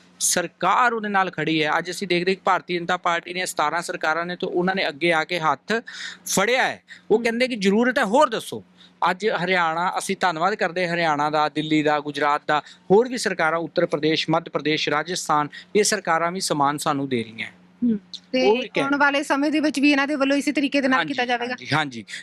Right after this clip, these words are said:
Speaker 1: ਜਦ ਤੱਕ ਲਾਈਵ ਜ਼ਿੰਦਗੀ ਜਿਹੜੀ ਹੈ ਪਟਰੀ 'ਚ ਨਹੀਂ ਆ ਜਾਂਦੀ,
Speaker 2: ਹੂੰ।
Speaker 1: ਮਹੀਨੇ ਤੱਕ, ਦੋ ਮਹੀਨੇ ਤੱਕ, ਉਹਨੂੰ
Speaker 2: ਹੂੰ।
Speaker 1: ਤਦ ਤੱਕ ਹੀ ਆਪਣਾ ਇਹ ਸੇਵਾ ਦਾ ਕੰਮ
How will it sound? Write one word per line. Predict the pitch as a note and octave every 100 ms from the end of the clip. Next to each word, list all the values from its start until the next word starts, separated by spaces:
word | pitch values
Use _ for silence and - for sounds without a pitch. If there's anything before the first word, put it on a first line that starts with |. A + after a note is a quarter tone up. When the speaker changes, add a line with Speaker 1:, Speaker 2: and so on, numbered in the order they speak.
| -
Speaker 1:
ਜਦ | B2+ G3 G#3+ -
ਤੱਕ | C4 B3+ C4+ - _ - - D3
ਲਾਈਵ | C#3 D3 F#3+ A#3 - -
ਜ਼ਿੰਦਗੀ | D3+ F3 G3+ A#3+
ਜਿਹੜੀ | G#3+ G#3+ A3 A3
ਹੈ | A3
ਪਟਰੀ | _ - F#3 G#3 A3
'ਚ | G#3+
ਨਹੀਂ | A3 A#3 B3+
ਆ | D#3
ਜਾਂਦੀ, | B2 A2+ A2 G2+
Speaker 2:
ਹੂੰ। | B2+
Speaker 1:
ਮਹੀਨੇ | D3+ D3 C#3
ਤੱਕ, | C3 C#3 -
ਦੋ | C#3+ C#3
ਮਹੀਨੇ | C#3+ C3
ਤੱਕ, | A#2 D3 _ - -
ਉਹਨੂੰ | A#3+ B3+ C4
Speaker 2:
ਹੂੰ। |
Speaker 1:
ਤਦ | A3 G3
ਤੱਕ | G#3+ G#3
ਹੀ | G3 G#3
ਆਪਣਾ | F#3 F3
ਇਹ | F3+
ਸੇਵਾ | - C#3+ C#3+
ਦਾ | C#3+
ਕੰਮ | C#3+ E3